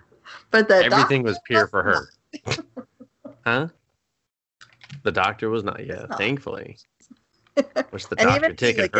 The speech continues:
Speaker 1: Hooligan.
Speaker 2: virginity.
Speaker 1: Even Hooligan got some.
Speaker 2: Good for him.
Speaker 1: <laughs>
Speaker 2: Good for him.
Speaker 1: You know, his hair in that, like, weird circle donut thing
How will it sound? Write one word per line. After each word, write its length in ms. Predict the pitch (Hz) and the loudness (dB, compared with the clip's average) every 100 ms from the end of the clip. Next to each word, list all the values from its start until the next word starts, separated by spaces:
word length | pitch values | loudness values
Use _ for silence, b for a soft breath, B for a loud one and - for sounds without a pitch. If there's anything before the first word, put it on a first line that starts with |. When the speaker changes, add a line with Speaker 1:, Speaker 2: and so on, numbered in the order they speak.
| 147 | 0
Speaker 1:
Hooligan. 40 | |
Speaker 2:
virginity. 680 | 107 87 90 82 80 85 87 _ _ _ _ _ 233 | 0 0 -2 -4 -8 -12 -12 _ _ _ _ _ -16
Speaker 1:
Even 440 | 254 254 285 254 _ - | -14 -10 -10 -10 _ -10
Hooligan 460 | 240 202 170 - 196 | -6 -4 -4 -6 -8
got 240 | 190 - - | -4 -4 -4
some. 340 | 62 - 214 _ _ _ _ _ _ _ _ | -4 -4 -6 _ _ _ _ _ _ _ _
Speaker 2:
Good 180 | 151 170 | -6 -2
for 80 | 139 | -4
him. 320 | - 80 65 - _ _ | -6 -14 -20 -20 _ _
Speaker 1:
<laughs> 340 | _ - - | _ -18 -4
Speaker 2:
Good 1120 | 269 277 302 - - 339 - _ _ _ 147 143 | -2 2 2 2 -10 -10 -14 _ _ _ -8 -6
for 140 | - | -2
him. 80 | 453 - | -4 -4
Speaker 1:
You 120 | 294 | -2
know, 120 | 349 - - B B B B 523 453 | -2 -2 -14 B B B B 0 4
his 180 | 311 - | 2 2
hair 320 | 294 277 330 | 4 6 6
in 120 | 330 | 4
that, 260 | 294 240 208 | 4 4 2
like, 240 | 233 226 | -2 -4
weird 340 | 233 226 247 - | -4 0 0 -2
circle 540 | - 208 208 220 202 | -2 -2 2 0 2
donut 440 | 190 165 214 247 | 2 2 2 -2
thing 380 | - 294 285 339 | 2 2 2 -8